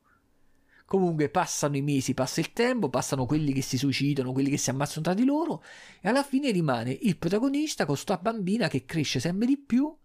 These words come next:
Quindi all'inizio del film è tipo una bambina, poi alla lu-, alla fine del film diventa una ragazzina. E alla fine lui sale su un'altra navetta insieme a sta figlia e va verso il buco nero. Cioè,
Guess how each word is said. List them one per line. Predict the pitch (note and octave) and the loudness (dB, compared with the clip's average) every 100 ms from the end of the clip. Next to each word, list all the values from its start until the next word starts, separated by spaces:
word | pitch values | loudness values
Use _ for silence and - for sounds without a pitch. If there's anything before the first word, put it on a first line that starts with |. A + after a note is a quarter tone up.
| _ _ _ | _ _ _
Quindi | E3+ D3+ | -2 2
all'inizio | D#3 F3+ - | 2 2 0
del | E3+ | -2
film | - F3+ C#3 | -2 -2 0
è | B2+ B2 - | 2 2 0
tipo | E3+ C3+ | -2 0
una | C3 B2+ | 0 0
bambina, | F3 F#3+ E3+ A3 B3+ D3 | -2 0 2 2 2 2
poi | C3 C#3 | 2 4
alla | C3 C3 | 4 2
lu-, | C#3 D3+ | 2 2
alla | D3 D3 | 2 2
fine | D3+ C#3+ | 0 0
del | E3+ | -2
film | - E3+ | -2 -2
diventa | C#3+ C3 B2+ | 0 0 0
una | B2+ B2 | 0 0
ragazzina. | C3+ C3 - - C#3+ C3+ B3+ - _ _ _ _ _ _ _ _ - _ - - _ _ _ _ _ | 0 -2 -4 -2 0 0 0 -2 _ _ _ _ _ _ _ _ -20 _ -12 -12 _ _ _ _ _
E | - B3+ | -2 0
alla | C#4 D4+ | 2 0
fine | - C#4+ D#4+ G#3 | 2 2 4 2
lui | F#3+ A#3 G3+ D#3+ | 2 4 4 2
sale | C3+ - F3+ A#2 - | 0 2 0 0 -2
su | D#3+ | -2
un'altra | E3 E3+ A3+ B3 - F#3+ | 0 2 0 0 -2 -2
navetta | A#3 B3 C4+ - | 2 2 2 0
insieme | F3+ D3 C#3+ D3+ | -4 -2 0 0
a | C3+ | -2
sta | - A#3 | -2 -2
figlia | - C4+ D#4 E4 D4+ - - - - - _ | 0 0 2 2 0 -2 -10 -20 -20 -20 _
e | - G3+ | -4 -2
va | F#3 A3+ | 0 0
verso | G#3+ G#3 - | 0 -2 0
il | G#3 | 0
buco | D3+ F3+ F#3+ G3 | 2 0 2 0
nero. | C#3+ G#2 - | 0 -6 -6
Cioè, | B2+ G3+ C3 | -2 0 0